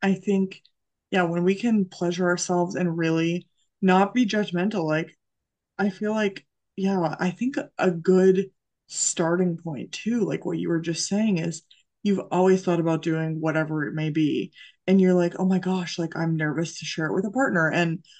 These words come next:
I've talked about this a lot on my podcast with kinda how to, you know, break, break that barrier with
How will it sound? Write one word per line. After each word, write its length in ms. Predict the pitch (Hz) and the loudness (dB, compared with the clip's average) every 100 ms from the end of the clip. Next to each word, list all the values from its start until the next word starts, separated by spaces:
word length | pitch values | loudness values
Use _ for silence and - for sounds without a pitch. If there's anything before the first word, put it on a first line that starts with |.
| _ | _
I've 140 | 190 | -2
talked 260 | 190 185 185 | 0 -2 -2
about 220 | 170 160 | -4 -2
this 160 | 165 156 | -4 -2
a 40 | |
lot 200 | 156 151 | -2 -2
on 60 | 151 | -2
my 140 | 160 | -6
podcast 540 | 156 170 160 165 160 165 | -4 -6 -2 -4 -2 -4
with 200 | 156 - _ - | -4 -6 _ -6
kinda 180 | 185 160 | -6 -4
how 480 | - 190 175 180 180 - | -4 0 4 4 2 2
to, 460 | 185 175 165 165 - _ _ _ _ _ _ - | 4 6 6 2 -2 _ _ _ _ _ _ -2
you 100 | 196 | 0
know, 200 | 165 160 | 2 -2
break, 520 | 185 180 175 175 - - _ - - | 0 4 4 2 -10 -20 _ -12 2
break 240 | 190 185 | 2 2
that 240 | 196 160 | 0 0
barrier 500 | 160 160 160 165 165 | 0 -2 0 0 0
with 240 | 160 160 | 0 -4